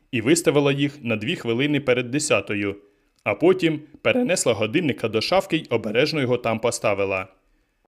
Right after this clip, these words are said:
Тоді вона всілася, поклавши зчеплені руки на коліна, в очікуванні, доки птах вилетить,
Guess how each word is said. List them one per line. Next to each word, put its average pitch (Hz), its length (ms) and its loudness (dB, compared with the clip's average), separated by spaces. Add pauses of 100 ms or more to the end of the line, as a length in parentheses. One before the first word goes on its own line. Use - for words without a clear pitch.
(500)
Тоді 123 240 -2
вона 123 200 4
всілася, 175 600 2 (100)
поклавши 123 520 4
зчеплені 120 500 0
руки 139 240 0
на 120 120 2
коліна, 104 540 -2 (200)
в 110 100 -4
очікуванні, 151 720 0 (180)
доки 127 360 2
птах 151 320 2
вилетить, 107 560 0